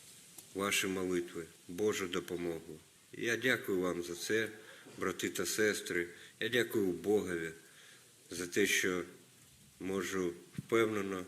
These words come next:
і без страху виконувати те, що маю виконувати.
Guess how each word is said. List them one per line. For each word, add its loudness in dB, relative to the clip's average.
і -4
без 0
страху 0
виконувати 0
те, -2
що 2
маю 4
виконувати. -4